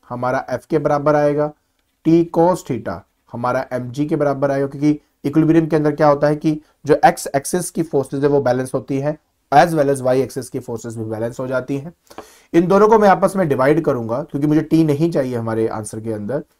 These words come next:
तो ये आ गया बेटा मेरे पास tan theta, tan theta हो गया बेटा force upon mg। अब प्लीज थोड़ा ध्यान से समझना,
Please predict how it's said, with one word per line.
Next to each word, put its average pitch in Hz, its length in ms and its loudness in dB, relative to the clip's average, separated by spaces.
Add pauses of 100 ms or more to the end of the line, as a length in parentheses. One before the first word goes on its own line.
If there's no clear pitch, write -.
(180)
तो 135 60 -8
ये 135 160 0
आ 139 140 4
गया 127 140 -6
बेटा 123 160 -6
मेरे 120 140 -6
पास 117 140 -6
tan 113 380 -8
theta, 156 300 -2 (420)
tan 143 160 0
theta 143 160 -2
हो 131 180 -2
गया 127 100 -4
बेटा 123 200 -6
force 127 360 -12
upon 117 460 -6 (480)
mg। 131 420 -4 (840)
अब 127 160 -6
प्लीज 139 260 -2
थोड़ा 131 100 -2
ध्यान 117 240 -6
से 113 80 -10
समझना, 151 340 -2